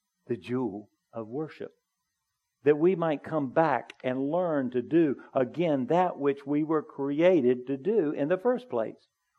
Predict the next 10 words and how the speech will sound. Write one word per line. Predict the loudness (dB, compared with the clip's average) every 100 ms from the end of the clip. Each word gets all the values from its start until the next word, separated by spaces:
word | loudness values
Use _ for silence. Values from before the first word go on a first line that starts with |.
| _
Worship | 0 2 2 2 -2 0
the | -2
Lord | 0 0 0 0 -2 -8 -20 -20 -6
in | -4 -2
the | -4
beauty | -8 -6 -4 -4 -8 -12 _ _ _ -12
of | -8 -8
His | -8 -10
holiness." | -8 -8 -8 -12 -14 -18 _ _ _ _
Amen. | -16 -14 -16